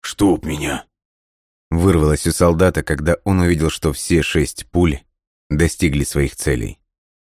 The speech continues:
«Как ты это делаешь?» Кирилл Матвеевич молчал. Впервые в своей жизни он видел нечто подобное. Мишени были маленькими и к тому же двигались достаточно быстро.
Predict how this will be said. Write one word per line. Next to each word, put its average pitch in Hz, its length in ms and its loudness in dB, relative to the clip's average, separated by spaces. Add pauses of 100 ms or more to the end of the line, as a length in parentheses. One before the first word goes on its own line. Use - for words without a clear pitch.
(160)
«Как - 160 -6
ты 104 80 2
это 104 140 2
делаешь?» 92 520 0 (1160)
Кирилл 90 280 0
Матвеевич 76 600 -2
молчал. 71 500 -6 (680)
Впервые 85 560 4
в - 60 -6
своей 76 340 2
жизни 73 500 -2 (380)
он 90 160 2
видел 78 240 2
нечто 76 320 0
подобное. 65 580 -4 (600)
Мишени 78 420 0
были 71 260 -2
маленькими 69 580 -2
и 67 60 -2
к - 60 -14
тому 76 240 0
же 73 100 -4
двигались 73 600 -2 (120)
достаточно 73 640 -4
быстро. 73 460 -6